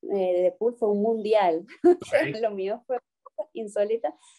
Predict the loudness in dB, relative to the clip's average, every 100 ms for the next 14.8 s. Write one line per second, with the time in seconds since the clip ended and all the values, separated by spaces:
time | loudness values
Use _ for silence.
0 | _ 0 2 2 2 0 2 4 6 4
1 | 2 -2 -2 -4 0 0 0 -2 -4 -6
2 | -4 -2 -2 0 4 4 4 -2 0 -2
3 | -2 -10 -20 -20 _ -10 -6 -6 -4 -6
4 | -6 -14 -4 -2 -2 -2 -2 -2 2 2
5 | 2 -2 -6 -4 -4 0 2 4 2 -6
6 | _ _ _ _ -4 -2 -2 -4 0 2
7 | 2 0 -4 0 2 2 0 0 2 2
8 | 2 0 -2 -10 _ -12 -10 -8 -8 -6
9 | -4 -4 -6 -6 -6 -6 -2 -2 -2 -6
10 | -6 -10 -20 -14 -8 -8 -10 _ _ -2
11 | 0 0 0 0 2 2 2 0 0 2
12 | 4 4 2 -2 -2 -4 _ _ _ _
13 | -6 -2 0 0 2 2 0 -10 _ _
14 | -4 -2 -2 -6 _ 0 2